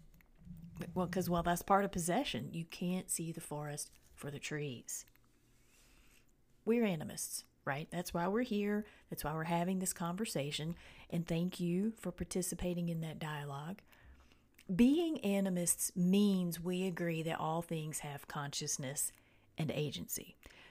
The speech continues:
I've made a joke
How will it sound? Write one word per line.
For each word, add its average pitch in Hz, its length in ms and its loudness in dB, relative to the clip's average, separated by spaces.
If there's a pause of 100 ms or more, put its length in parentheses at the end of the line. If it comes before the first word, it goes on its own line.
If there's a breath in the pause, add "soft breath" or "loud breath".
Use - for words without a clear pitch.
(880 loud breath)
I've 170 280 2
made 190 460 4
a 269 80 2
joke 202 460 2